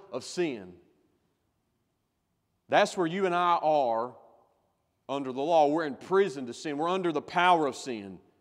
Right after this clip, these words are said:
Romans chapter number three is a great passage, a great parallel passage to look at to emphasize the point of what Paul was saying in Galatians three. Romans three in verse number nine says, "For we have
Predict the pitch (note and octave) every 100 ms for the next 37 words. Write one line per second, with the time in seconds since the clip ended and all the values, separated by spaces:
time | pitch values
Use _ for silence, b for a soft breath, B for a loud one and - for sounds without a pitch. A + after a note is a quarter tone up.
0 | _ _ _ _ _ _ _ _ C3+ F3+
1 | E3+ C#3+ G#2+ - - E3+ E3 D3+ D3+ C#3+
2 | B2+ D#3 E3+ C3+ C3 D#3+ D3 - D#3+ D#3
3 | - A#2+ A#2+ D#3 D#3+ E3 E3 D#3 D#3 D3
4 | D3+ D#3+ D#3 C#3 - B2+ C#3+ D#3 D3+ A#2+
5 | G#2+ - b b b b C#3+ D3+ C#3+ -
6 | D#3+ D3 C3+ A#2 - E3+ E3 D3 B2 D#3+
7 | D#3 D#3 D#3+ D3 B2 - D#3 D#3 C#3 B2
8 | C3 C#3+ - A#2+ - A#2+ A2 G2 - _
9 | _ _ _ _ _ _ _ _ _ _
10 | _ _ _ - D3+ F#3 E3 C3 - C#3
11 | D3 D#3 D3+ C3 A#2 D#3 - C#3+ C3+ D#3
12 | E3 C#3+ - D3 C#3+ - D#3+ F#3 C#3+